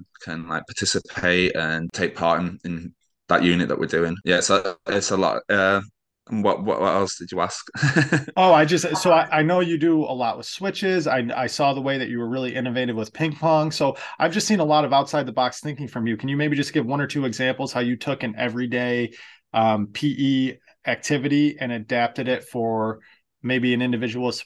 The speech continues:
Speaker 2: with some more significant needs that at first glance people would think, "Well, we can't make this game work or we can't
Speaker 1: Right.
Speaker 2: make this activity work." If you can maybe just give one or two examples.
Speaker 1: Yeah, so, uh, we, we have, like, an, uh, an amazing A T S assistive technology.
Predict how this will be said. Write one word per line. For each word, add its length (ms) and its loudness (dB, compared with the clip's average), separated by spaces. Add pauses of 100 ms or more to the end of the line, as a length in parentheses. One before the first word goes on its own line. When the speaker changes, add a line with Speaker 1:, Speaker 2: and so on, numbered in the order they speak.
Speaker 2:
with 100 -6
some 140 -8
more 200 -2
significant 540 -6
needs 360 -4
that 160 0
at 120 -6
first 260 -6
glance 260 -4
people 300 -6
would 140 -6
think, 280 -6
"Well, 120 -4
we 120 -6
can't 260 -6
make 180 -4
this 160 -8
game 280 -4
work 260 -4
or 80 -8
we 120 -2
can't 200 -2
Speaker 1:
Right. 120 4
Speaker 2:
make 60 -4
this 180 -12
activity 440 -8
work." 300 -4
If 100 -8
you 80 -2
can 140 -2
maybe 180 0
just 120 -8
give 120 -2
one 120 0
or 40 -2
two 160 -4
examples. 480 -4
Speaker 1:
Yeah, 220 4
so, 360 2
uh, 360 4
we, 320 2
we 100 6
have, 180 4
like, 140 -2
an, 100 -4
uh, 360 2
an 120 -2
amazing 460 -2
A 140 -2
T 200 -4
S 400 0
assistive 440 -8
technology. 800 -2